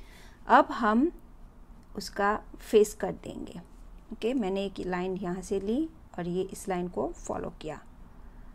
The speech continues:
अब उसका जो मैं फेस ले रही हूँ, मैं पहले इसको इरेज कर दूँ तो आप अच्छे से देख पाओगे कि मैं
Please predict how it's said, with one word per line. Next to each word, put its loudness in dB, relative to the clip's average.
अब 4
उसका 6
जो 6
मैं 8
फेस 4
ले 2
रही 4
हूँ, 4
मैं 4
पहले 8
इसको 4
इरेज 8
कर 4
दूँ 10
तो 6
आप 8
अच्छे -2
से 4
देख 8
पाओगे 4
कि 0
मैं 2